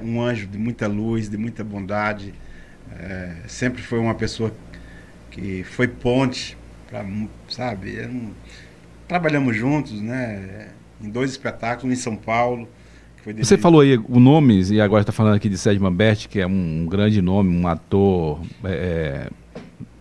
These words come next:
Speaker 2: cara que tem uma história muito grande, tanto no cinema quanto na T V, Paulo Betti. Mas o seu primeiro contato com um artista, assim, de nível nacional foi Belchior?
Speaker 1: O primeiro foi Belchior.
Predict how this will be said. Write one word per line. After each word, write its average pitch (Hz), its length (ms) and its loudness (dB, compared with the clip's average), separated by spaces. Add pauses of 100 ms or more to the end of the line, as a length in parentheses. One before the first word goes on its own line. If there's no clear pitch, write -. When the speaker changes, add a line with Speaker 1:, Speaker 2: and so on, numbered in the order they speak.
(440)
Speaker 2:
cara - 200 4
que 107 120 -4
tem 107 160 4
uma 104 100 6
história 101 400 2
muito 98 240 -2
grande, 98 420 2
tanto 98 240 -6
no 98 60 -2
cinema 101 340 2
quanto 95 200 -4
na 95 100 0
T - 160 -2
V, 104 260 0 (400)
Paulo 104 200 2
Betti. 101 760 2
Mas 120 300 4
o - 20 -2
seu 156 160 2
primeiro 156 320 4
contato 127 480 2
com 127 100 -2
um 127 40 8
artista, 117 640 2
assim, 107 560 4
de 107 100 4
nível 107 200 4
nacional 110 440 4 (200)
foi - 160 2
Belchior? 113 580 4 (580)
Speaker 1:
O - 60 -20
primeiro 123 300 -6
foi 139 100 -8
Belchior. 131 480 -6